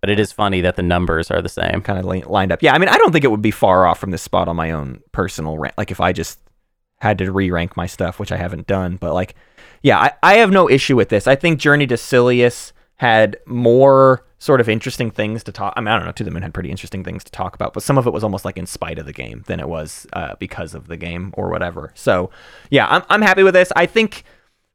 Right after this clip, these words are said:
Speaker 2: especially for, for my stance on, like, the Inside episode, I actually think we ended up lower than I like with Inside because
Speaker 1: Mm-hmm.
Speaker 2: the recent playthrough wasn't as good. But I also think some of that is because Inside fails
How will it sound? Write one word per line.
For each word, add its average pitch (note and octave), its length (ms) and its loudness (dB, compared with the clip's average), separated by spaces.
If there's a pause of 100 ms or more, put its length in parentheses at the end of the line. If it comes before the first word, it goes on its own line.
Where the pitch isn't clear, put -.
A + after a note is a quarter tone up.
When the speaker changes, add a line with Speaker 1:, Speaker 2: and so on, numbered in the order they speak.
Speaker 2:
especially F3+ 640 2
for, - 260 0
for - 160 2
my C3 540 2
stance C#3+ 480 -2
on, A2+ 180 0
like, G#2+ 160 -6
the G2 160 -4
Inside G2+ 460 -4
episode, C#3+ 520 0
I B2 120 2
actually C#3 300 0
think A#2+ 160 -4
we A2+ 120 -2
ended A2 280 0
up G#2 260 -2 (520)
lower G#2 800 4 (220)
than A#2+ 240 2
I B2 200 2 (240)
like B2+ 260 2
with C#3+ 140 -2
Inside C#3+ 420 0
because A2+ 600 0
Speaker 1:
Mm-hmm. C3 320 -2
Speaker 2:
the C#3 120 4
recent A#2 460 -2
playthrough C3 400 2
wasn't C3 300 2
as C3 140 -4
good. C#3+ 420 0 (180)
But - 300 0
I C3 120 4
also D3+ 200 2
think D#3 280 -2
some D3 160 0
of C#3 60 4
that C3+ 140 4
is A#2+ 160 2
because A#2+ 300 -4
Inside B2+ 440 0
fails A#2+ 540 2